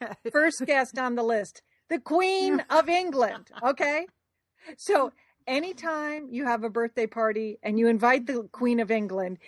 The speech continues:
Speaker 2: it automatically ratchets it right up, don't
Speaker 1: Right.
Speaker 2: you think, Leanne?
Speaker 1: The stakes are raised. <laughs> You can't serve watermelon on a skewer when the Queen's there.
Speaker 2: <laughs>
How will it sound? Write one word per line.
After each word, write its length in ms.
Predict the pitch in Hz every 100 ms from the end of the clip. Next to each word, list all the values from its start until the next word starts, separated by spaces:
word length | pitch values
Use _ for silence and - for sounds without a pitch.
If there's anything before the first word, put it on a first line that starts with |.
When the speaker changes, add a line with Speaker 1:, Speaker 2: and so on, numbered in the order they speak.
| -
Speaker 2:
it 160 | 302 294
automatically 840 | 277 302 311 269 277 262 - 214
ratchets 540 | 190 214 202 - 196 196
it 100 | 190 -
right 240 | 214 247 220
up, 160 | 190 -
don't 160 | 233 269
Speaker 1:
Right. 220 | 269 233
Speaker 2:
you 40 | - -
think, 160 | 254 262
Leanne? 100 | 269
Speaker 1:
The 60 |
stakes 420 | - 302 294 -
are 160 | 311 269
raised. 580 | 247 220 185 151 - -
<laughs> 60 | 269 - - 269 254 - - - -
You 140 | 277
can't 340 | 254 320 320 302
serve 240 | 320 294
watermelon 640 | 254 262 254 247 240 233 220
on 140 | 208
a 40 | 202
skewer 500 | - 226 185 131 143
when 260 | 208 226 220
the 60 | 214
Queen's 380 | 254 220 202
there. 300 | - 156 123 - _ _ _ _
Speaker 2:
<laughs> 0 | _